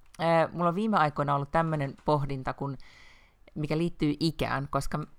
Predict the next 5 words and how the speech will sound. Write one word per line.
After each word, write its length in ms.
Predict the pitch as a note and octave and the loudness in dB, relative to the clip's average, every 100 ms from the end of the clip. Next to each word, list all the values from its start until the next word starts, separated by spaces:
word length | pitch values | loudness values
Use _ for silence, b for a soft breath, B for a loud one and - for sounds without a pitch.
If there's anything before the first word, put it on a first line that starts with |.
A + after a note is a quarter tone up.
| - - | -20 -6
mindsettihän 800 | F3 A3 G#3+ - C3+ - C#3+ C#3+ | 0 2 2 -2 -6 -4 -2 -2
edelleenkin, 960 | - F3+ E3 D3 D3+ D3 C3 A#2+ A2+ C#3 - | -2 0 0 -2 -2 -4 -8 -10 -12 -10 -8
tää 120 | C#3+ | -6
voi 120 | C#3+ | -6
tulla 240 | C#3+ C#3+ | -6 -8